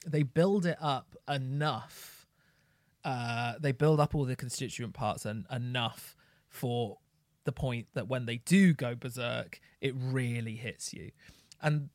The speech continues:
I, and I, it's, it's just, it did, it took me a, it took me a fair few listens to realise that actually there is some absolutely astonishing material on this record,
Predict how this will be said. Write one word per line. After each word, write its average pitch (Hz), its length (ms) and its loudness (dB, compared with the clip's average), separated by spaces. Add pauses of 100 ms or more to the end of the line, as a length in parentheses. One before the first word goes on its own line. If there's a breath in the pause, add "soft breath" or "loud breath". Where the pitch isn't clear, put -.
(220)
I, 160 100 0 (100)
and 160 220 2
I, 175 180 4
it's, - 300 -6
it's 202 180 0
just, - 300 0 (1000 soft breath)
it 196 180 2
did, 208 240 2
it 196 180 4
took 226 300 2
me 196 220 6
a, 156 240 6
it 175 140 2
took - 260 0
me 190 120 2
a 151 80 2
fair 147 360 4
few 131 260 -6
listens 123 460 -6
to - 120 -6
realise 123 840 -6
that - 140 -2
actually 135 500 4
there 117 200 -2
is 117 140 -6
some 117 280 -10
absolutely 110 680 -6
astonishing 117 580 -6
material 113 560 -6
on 117 120 -10
this - 180 -10
record, 107 440 -8